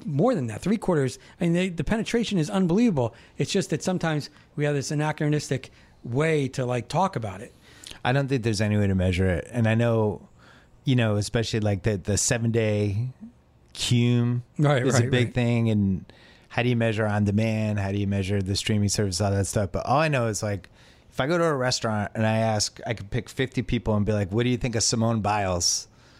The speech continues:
Speaker 2: I'm gonna say thirty-five people know who I'm talking about and watched at least one part of her gymnastics, you know? So maybe it's not a seventy share like it was during the days of Bruce Jenner in nineteen seventy-six, but it's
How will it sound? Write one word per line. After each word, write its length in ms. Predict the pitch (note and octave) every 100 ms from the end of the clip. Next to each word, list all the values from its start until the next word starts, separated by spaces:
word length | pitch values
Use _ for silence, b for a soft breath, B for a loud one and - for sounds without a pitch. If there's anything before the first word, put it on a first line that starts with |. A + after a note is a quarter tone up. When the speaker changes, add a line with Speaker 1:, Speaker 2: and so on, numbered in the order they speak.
| b b b
Speaker 2:
I'm 60 | C3
gonna 100 | C3
say 160 | C3 D3+
thirty-five 640 | - C3 C3 - A2 A2
people 280 | A#2+ G#2 G#2
know 160 | G#2 G2
who 60 |
I'm 120 | F#2+ F#2+
talking 320 | F2 - E2+
about 320 | E2 E2+ D2+ -
and 340 | G2 F2+ D2+
watched 520 | F#2 E2+ - - - - _ -
at 140 | A2+
least 340 | A2 A2+ G2 -
one 320 | A#2 A#2+ A2
part 300 | - G#2 F2+
of 160 | F2 -
her 280 | G2+ F#2
gymnastics, 800 | F2 G#2+ F#2+ F#2 E2+ - - -
you 80 | F#2+
know? 300 | F2+ F2 F#2+ B B B B B
So 160 | -
maybe 260 | B2+ C#3 D3
it's 180 | C#3 -
not 260 | A#2 - -
a 80 |
seventy 420 | A2+ - A#2+ A#2 A2
share 300 | - G2+ F#2
like 200 | F#2 F#2+
it 40 |
was 220 | G2 G2
during 240 | F2 G2 F#2+
the 100 | F#2
days 280 | F#2+ F2+ G#2
of 100 | E2+
Bruce 200 | G2 -
Jenner 280 | G#2 F#2+
in 60 | F#2
nineteen 280 | F#2+ F#2+ F2+
seventy-six, 640 | G2 E2+ F2+ F#2 D2+ -
but 240 | - G2
it's 360 | G#2+ - - -